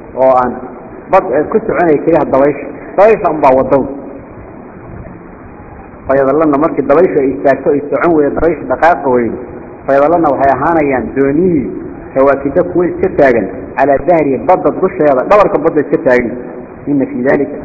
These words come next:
doontaas saa u culus, ee badda iska soconaysa, een liqaynin, la aayaatin, aayadaa ku sugan,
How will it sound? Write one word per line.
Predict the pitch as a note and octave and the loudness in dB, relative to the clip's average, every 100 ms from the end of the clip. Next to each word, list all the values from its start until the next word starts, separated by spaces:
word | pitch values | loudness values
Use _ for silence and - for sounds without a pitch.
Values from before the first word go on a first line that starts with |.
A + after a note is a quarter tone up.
| - - | -14 -16
doontaas | B2 D#3 D#3 D3+ D3 | 0 2 2 0 2
saa | D3+ | 2
u | C#3+ | 2
culus, | C3 B2+ - - - - | 2 -2 -4 -14 -16 -6
ee | B2+ | -4
badda | B2+ E3 D#3 | 0 0 2
iska | - - D3+ | 0 -2 -2
soconaysa, | C3 A#2+ D#3+ C#3 - - - - | -2 2 2 0 -4 -10 -12 -6
een | C3 D3 | -2 2
liqaynin, | F3 E3 C#3 C3 A2+ - - - | 2 2 2 2 -2 -8 -14 -12
la | A#2 A#2+ | 0 4
aayaatin, | B2+ C3 - A#2 | 4 2 -2 -2
aayadaa | A2 C3+ E3+ C#3+ | 2 4 4 2
ku | - | -2
sugan, | - - | -2 0